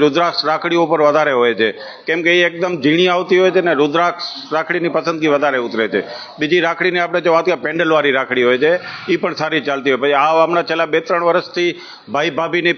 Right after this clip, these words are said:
પહેરવાળી રાખડીની પણ ડિમાન્ડ સારી છે, ભાભી રાખડીની પણ ડિમાન્ડ સારી હોય છે. બીજી આપણે છોકરાઓની જો વાત કરીએ તો લાઇટવાળી Ben ટેન, છોટા ભીમ, એની ડિમાન્ડ સારી હોય છે. ગામડાની ગ્રાહકી પણ અત્યારે સારી છે, કેમ કે વરસાદ પડી જાય પછી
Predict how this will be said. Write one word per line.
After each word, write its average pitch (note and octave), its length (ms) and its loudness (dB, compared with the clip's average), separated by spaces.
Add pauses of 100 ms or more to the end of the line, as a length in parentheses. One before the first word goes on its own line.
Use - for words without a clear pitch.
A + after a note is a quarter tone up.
પહેરવાળી D#3+ 400 2
રાખડીની E3 400 -2
પણ E3+ 140 -2
ડિમાન્ડ E3+ 300 -4
સારી E3+ 260 -2
છે, F3 60 4 (140)
ભાભી C3+ 300 -2
રાખડીની E3 420 -2
પણ D#3 160 -2
ડિમાન્ડ D3 320 -2
સારી B2+ 280 0
હોય G2+ 160 0
છે. G2 80 0 (340)
બીજી D3+ 260 2
આપણે E3 180 -2 (100)
છોકરાઓની E3+ 520 0
જો F3 180 2
વાત E3+ 200 0
કરીએ E3+ 180 0
તો D3+ 140 0
લાઇટવાળી D#3+ 480 0
Ben D3+ 180 -2
ટેન, D#3+ 320 -4
છોટા D3+ 320 -2
ભીમ, D#3+ 240 0 (300)
એની D#3 260 -2
ડિમાન્ડ D3 320 0
સારી C#3 300 2
હોય A2+ 180 4
છે. G#2+ 100 2 (420)
ગામડાની E3 440 -2
ગ્રાહકી E3 340 -2
પણ F3 140 0
અત્યારે E3+ 340 0
સારી E3 240 -2
છે, F3 160 2
કેમ D#3+ 160 -2
કે D3 140 2
વરસાદ E3 340 -6
પડી F3 240 -2
જાય E3+ 240 2 (460)
પછી E3 260 -2